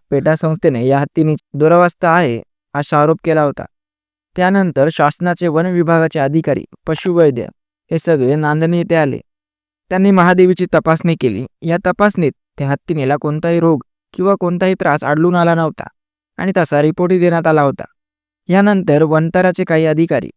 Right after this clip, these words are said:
नांदणी येथे येऊन महादेवीची पाहणी करून गेले आणि काही दिवसांनी काही मध्यस्थ्यांच्या मदतीने त्यांनी या मठाला ऑफर दिली, "ही हत्ती ना आम्हाला द्यावी, त्या बदल्यात मठाला देणगी दिली जाईल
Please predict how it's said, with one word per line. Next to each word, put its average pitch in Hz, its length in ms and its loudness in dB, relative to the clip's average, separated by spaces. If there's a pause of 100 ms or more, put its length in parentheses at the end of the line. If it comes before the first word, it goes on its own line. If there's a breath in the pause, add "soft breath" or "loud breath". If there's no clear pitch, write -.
नांदणी 156 500 0
येथे 170 180 -2
येऊन 156 320 0
महादेवीची 156 540 0
पाहणी 156 300 0
करून 160 280 0
गेले 131 180 -4 (640)
आणि 185 100 -2
काही 202 180 6
दिवसांनी 185 540 2
काही 156 260 2 (160)
मध्यस्थ्यांच्या 170 640 0
मदतीने 139 540 0
त्यांनी 147 420 -4
या 156 100 0
मठाला 139 360 -2
ऑफर 147 280 0
दिली, 139 260 -2 (600)
"ही 180 60 0
हत्ती 175 380 0
ना 143 160 -2
आम्हाला 160 260 4
द्यावी, 147 300 2 (180)
त्या 208 180 0
बदल्यात 175 400 2
मठाला 156 380 0
देणगी 160 300 2
दिली 165 220 2
जाईल 139 200 -2